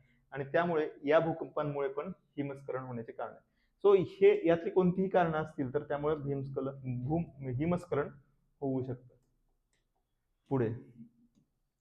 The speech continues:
पाणथळ जागांचे संवर्धन मुख्य प्रवाहात आणण्याची गरज आहे.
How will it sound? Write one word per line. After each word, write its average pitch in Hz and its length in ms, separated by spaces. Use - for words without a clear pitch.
पाणथळ 156 480
जागांचे 165 580
संवर्धन 151 680
मुख्य 160 440
प्रवाहात 147 440
आणण्याची 131 420
गरज 123 220
आहे. - 100